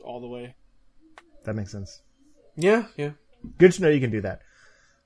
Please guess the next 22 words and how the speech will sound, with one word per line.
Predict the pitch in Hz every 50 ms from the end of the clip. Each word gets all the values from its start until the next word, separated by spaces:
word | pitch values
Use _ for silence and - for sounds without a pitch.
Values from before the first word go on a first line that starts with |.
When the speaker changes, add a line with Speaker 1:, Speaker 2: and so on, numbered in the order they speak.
| - -
Speaker 2:
Uh, | - 170 165 151 143 -
yeah, | 170 170 165 147
I | 160
feel | 147 220 233
like | 196
there's | 196 202 190
gonna | 202 196 180
be | 156
some | 175 170
great | 139 160 147 143
systems | - 143 131 - 143 139 120 131
in | 131
there | 127 123 123 123
as | 117 110
I | 117 113
go | 104 110 107
on. | 101 101 104 107 107 107 104 113 - -
Um, | 131 127 120 117 110 107 -
I | 147 147 147 143 143 147 139 135 135 123 - - _ _ _ _ _ _ _ _ - 185
love | 156 151 151 160 156
the | 151 156 127
map. | 127 123 120 139 -